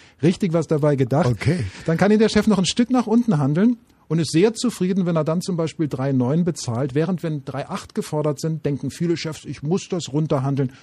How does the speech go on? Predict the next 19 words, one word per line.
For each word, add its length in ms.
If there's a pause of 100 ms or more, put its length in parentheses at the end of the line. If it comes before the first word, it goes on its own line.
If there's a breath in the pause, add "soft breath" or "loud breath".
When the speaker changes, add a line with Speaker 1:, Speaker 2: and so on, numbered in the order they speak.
(140 loud breath)
Speaker 1:
was 140
unter 280
uns 220
gesprochen 400
auch 140
Blödsinn 440
ist, 220
denn 100
eine 180
vernünftige 520
Forderung 480 (240 soft breath)
sollte 240
man 160
als 100
Chef 180
auch 140
einfach 320
mal 140
akzeptieren. 720